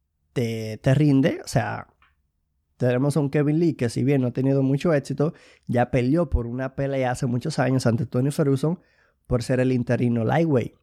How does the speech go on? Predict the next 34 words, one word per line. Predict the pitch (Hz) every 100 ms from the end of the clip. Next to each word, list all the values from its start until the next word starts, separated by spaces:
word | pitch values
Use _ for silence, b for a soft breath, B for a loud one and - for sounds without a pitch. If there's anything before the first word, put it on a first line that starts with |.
| _ -
peso | 120 127
ligero, | 117 117 185 127
por | 127
ser | - 139
campeón | 127 127 131
del | 131
peso | - 123
ligero. | 120 151 147 113 B B B
¿Por | - 143
qué? | 233 190 - _ _ _ _
Porque | 156 175 180
este | 180 220
estilo | 214 208
de | 202
pelea | 190 190 180 139 214 _ _ _ _ _ _ _ _ -
en | 147 151
sí | 180 185
tiene | - 175
mucho | 196 185 233
éxito. | 240 - 123 117
Tenemos | - 139 160
a | 156
un | 156
Colby | 156 156
Covington | 165 160 151 165 180 -
que, | - 139 120 - B B B B -
que | 135
hizo | 143 208
lo | 208 -
que | 135
quiso | - 190 - 156
con | 143
Robbie | 120 131 120
Lawler. | 110 156 226 117 -